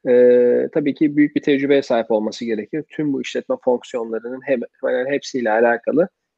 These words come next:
çeşitli, e, analiz, e, yeteneklerine sahip olması gerekir ama şöyle de düşünebiliriz. İşletmelerin daha çok, e, nasıl işlediğiyle alakalı bir noktaya odaklandığı için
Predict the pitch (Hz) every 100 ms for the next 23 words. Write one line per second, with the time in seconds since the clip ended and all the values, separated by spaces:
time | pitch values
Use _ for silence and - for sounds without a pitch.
0 | - - - 123 135 147 208 _ _ _
1 | _ 123 123 123 123 120 120 120 120 62
2 | 62 - - - _ _ _ _ - 135
3 | 139 147 143 - 120 117 120 131 131 113
4 | 120 147 - 135 135 117 107 107 117 135
5 | 233 240 190 247 _ _ _ _ - _
6 | - - 214 202 139 123 127 117 120 214
7 | - - - - 170 180 165 175 220 -
8 | 156 165 165 196 - - 127 127 131 -
9 | _ _ _ _ _ _ _ _ 165 185
10 | 196 139 - - 143 170 170 117 113 104
11 | - 107 104 107 - 143 120 117 - 117
12 | 110 123 - 131 135 254 208 - 208